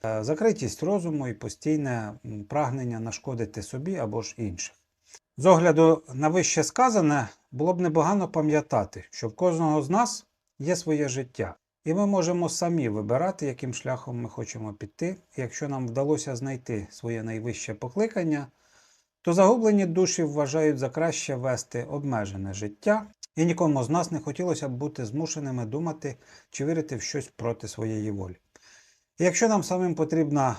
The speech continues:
свобода вибору, то її необхідно надати і іншим, навіть якщо, е, прийняти, прийняті ними, е, рішення несуть якісь там руйнування чи біль. Ви можете намагатись донес-, донести до таких людей свою істину,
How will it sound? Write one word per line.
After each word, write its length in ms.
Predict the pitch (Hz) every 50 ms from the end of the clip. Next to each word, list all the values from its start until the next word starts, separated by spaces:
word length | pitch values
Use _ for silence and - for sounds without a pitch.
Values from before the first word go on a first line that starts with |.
| - -
свобода 460 | - - - 139 135 135 131 120 135
вибору, 360 | 151 196 220 208 190 170 160
то 140 | 151 - 147
її 240 | 139 139 139 147 156
необхідно 560 | 151 143 139 131 123 - - 151 135 135 131
надати 480 | 127 123 120 117 135 139 131 - 135 123
і 280 | - 139 127 123 113
іншим, 380 | 101 92 87 90 - - - 95 - _ _ _ _ _
навіть 280 | - 135 147 143 127 -
якщо, 440 | 139 127 - - - 139 131 123 123 - -
е, 560 | 123 120 117 117 117 117 113 113 113 110 107
прийняти, 760 | - 151 156 156 151 147 131 - - - 131 127 127 123 123 110 -
прийняті 520 | - 143 151 147 143 135 123 127 - 131
ними, 480 | 123 127 127 123 123 123 120 117 110 104 107 _ _ _ - - - _ _ _ _ -
е, 280 | 117 113 113 110 113
рішення 460 | 120 180 190 - - 170 151 143 135 123
несуть 420 | 120 117 101 - 156 151 156 -
якісь 340 | 117 110 - - 127 113 -
там 460 | - 110 101 104 104 101 104 101 104
руйнування 760 | 107 127 123 117 120 123 123 143 151 151 151 139 131 123 110 -
чи 160 | - - 147
біль. 280 | 139 127 117 90 82 - _ _ _ _ - - - - - _ _
Ви 100 | - 160
можете 300 | 185 202 196 147 - 190
намагатись 760 | 180 175 170 170 165 147 175 190 185 180 151 - - - - -
донес-, 420 | 131 127 160 170 180 170 - - - _
донести 880 | - 135 131 156 160 156 156 151 147 147 151 156 143 117 - - - 123
до 760 | 110 120 127 123 120 120 117 117 113 113 113 113 110 110 107 104
таких 320 | - 120 - 143 120 -
людей 280 | 127 123 117 120 107 101
свою 340 | - - - 110 107 107 110
істину, 540 | - 170 208 208 - - 208 190 180 165